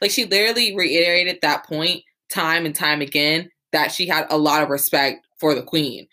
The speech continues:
So for him to then get on television that next morning and say that she had no respect for the Queen and it was distasteful and all this stuff, like, nothing about that interview, in my opinion, was distasteful.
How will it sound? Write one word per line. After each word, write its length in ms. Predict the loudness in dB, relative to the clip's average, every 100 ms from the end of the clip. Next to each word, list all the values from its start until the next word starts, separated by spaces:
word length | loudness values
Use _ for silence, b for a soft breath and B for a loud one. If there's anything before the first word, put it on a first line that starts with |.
| B
So 140 | -4 0
for 120 | 2
him 240 | 2 0 0
to 80 |
then 360 | 2 2 0 -2
get 240 | 0 0
on 320 | 2 0 -2 -4
television 420 | -2 0 0 2
that 120 | 0
next 220 | 2 -2
morning 340 | 0 2 2 0
and 100 | 0
say 140 | 0
that 120 | 0
she 140 | -2 0
had 140 | 0
no 120 | 2
respect 360 | 2 2 0 -2
for 80 | -4
the 100 | -6
Queen 360 | -4 -2 -2
and 120 | -2 -6 B B 0
it 60 |
was 160 | 2 2
distasteful 480 | 0 0 -2 -2 -2
and 80 |
all 80 | 0
this 160 | -2 -2
stuff, 320 | 0 0 0
like, 240 | 0 -2 -4 _
nothing 320 | 0 2 2
about 160 | 2 4
that 160 | 2 2
interview, 320 | 0 0 -2
in 100 | -2
my 160 | 0
opinion, 380 | 0 0 -2 0
was 100 | -2
distasteful. 720 | -2 -4 -2 -2 -4 -10 -12